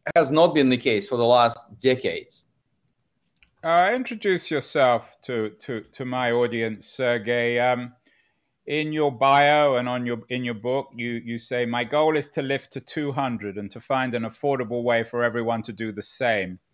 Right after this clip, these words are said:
Speaker 2: We are on the brink of a, a longevity revolution with new scientific discoveries and exciting technological advances now making it possible to reverse aging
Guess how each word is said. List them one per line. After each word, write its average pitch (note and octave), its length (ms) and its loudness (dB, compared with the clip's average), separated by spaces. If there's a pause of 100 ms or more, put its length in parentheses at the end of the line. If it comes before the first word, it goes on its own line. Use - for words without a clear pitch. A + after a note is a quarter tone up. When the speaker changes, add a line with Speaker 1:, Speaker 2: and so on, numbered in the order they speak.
(680)
Speaker 2:
We C3+ 160 0
are C3+ 260 8
on C3+ 140 4
the C3 80 -4
brink D3 420 0
of B2+ 140 0
a, B2 180 6 (120)
a C3+ 40 -2
longevity C#3 880 2
revolution B2 680 -2
with A#2 160 -6
new D3 180 -2
scientific C#3+ 680 -2
discoveries C3 640 0
and C3 80 -4
exciting C3+ 580 -2
technological B2+ 760 -2
advances A#2 560 -4
now C3+ 200 0
making B2+ 360 -4
it A#2 180 -4
possible A#2 440 -8
to - 120 -16
reverse B2+ 500 -2
aging A2 520 -4